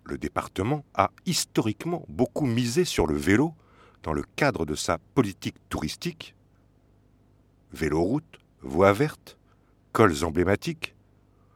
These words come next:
boucles locales, et cetera. Mais, pour les élus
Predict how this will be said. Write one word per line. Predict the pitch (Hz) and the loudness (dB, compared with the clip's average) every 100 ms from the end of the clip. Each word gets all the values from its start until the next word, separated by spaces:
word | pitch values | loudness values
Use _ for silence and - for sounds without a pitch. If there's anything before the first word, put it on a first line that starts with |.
| _ _ 76 | _ _ -18
boucles | 76 160 - - - - | -2 -2 -2 -10 -12 -8
locales, | 73 101 - 151 151 139 _ _ | -2 -2 0 -4 -8 -14 _ _
et | 104 | -10
cetera. | - 90 - - - - _ _ _ _ | -4 -6 -6 -12 -14 -20 _ _ _ _
Mais, | 85 131 170 - _ _ _ - | -2 0 -2 -4 _ _ _ -6
pour | 92 | -2
les | 82 73 107 | 0 2 4
élus | 120 160 | 4 2